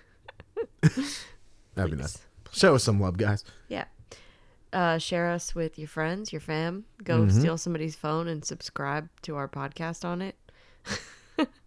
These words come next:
Speaker 2: Or you could just, you know, recommend it.
Speaker 1: Well, yeah, that too,
Speaker 2: Like, "Hey, there's this
Speaker 1: but
Speaker 2: really good podcast you should listen to."
Speaker 1: Yeah.
Speaker 2: <laughs>
Speaker 1: Um, again, leave us a five-star review.
Speaker 2: Yes, please.
Speaker 1: Send
Speaker 2: Helps us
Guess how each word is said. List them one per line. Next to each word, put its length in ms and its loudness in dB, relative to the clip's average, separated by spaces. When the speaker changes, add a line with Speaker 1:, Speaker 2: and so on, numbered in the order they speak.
Speaker 2:
Or 220 12
you 100 6
could 140 2
just, 240 -2
you 160 2
know, 160 2
recommend 480 -2
it. 100 -6
Speaker 1:
Well, 180 0
yeah, 300 -2
that 240 -2
too, 240 0
Speaker 2:
Like, 80 0
"Hey, 140 4
there's 240 2
this 120 0
Speaker 1:
but 80 0
Speaker 2:
really 300 4
good 340 2
podcast 500 -2
you 60 -4
should 160 -6
listen 300 -6
to." 120 -8
Speaker 1:
Yeah. 200 -4
Speaker 2:
<laughs> 80 2
Speaker 1:
Um, 520 0
again, 420 -2
leave 160 -2
us 180 -8
a 40 -8
five-star 560 -6
review. 580 -2
Speaker 2:
Yes, 240 -2
please. 400 -2
Speaker 1:
Send 180 4
Speaker 2:
Helps 180 8
us 160 2